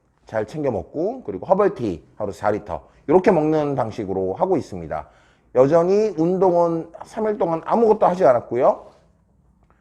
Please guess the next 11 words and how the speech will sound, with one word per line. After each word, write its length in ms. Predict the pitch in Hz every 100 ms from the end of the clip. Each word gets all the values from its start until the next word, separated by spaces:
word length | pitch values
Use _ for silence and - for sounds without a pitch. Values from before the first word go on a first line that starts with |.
| _
고객님들이 460 | 135 175 180 147 127
좀 180 | 123 -
이상해 280 | 113 147 139
하더라고요. 380 | 107 98 85
제가 160 | 82 113
운동을 260 | 135 147 120
안 120 | 110
하고 180 | 107 -
아무 160 | - -
가만히 420 | - - - 170
있으니까요. 560 | 120 107 85 73 65